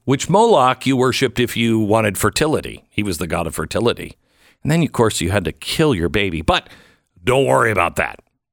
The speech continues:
So gods were things that would do things for you, and you expected things from these gods.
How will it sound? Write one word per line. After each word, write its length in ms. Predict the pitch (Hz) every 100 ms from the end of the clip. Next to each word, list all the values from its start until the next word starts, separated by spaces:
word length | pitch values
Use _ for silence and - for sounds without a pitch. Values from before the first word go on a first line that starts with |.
| _ _ _ _ _ _ _ _ _ _ _
So 260 | - 156 135
gods 560 | 110 170 214 220 143
were 500 | 131 131 123 123 113
things 580 | 110 - 151 151 151 127
that 160 | 147 127
would 280 | 127 120
do 160 | 143 220
things 380 | - 233 131 -
for 240 | 107 98
you, 280 | 78 55 - -
and 160 | 120
you 140 | 131 156
expected 720 | 135 - - 247 - 208 123
things 500 | - 117 90 67 - -
from 240 | 123 113
these 220 | 104 95
gods. 560 | - 87 - - -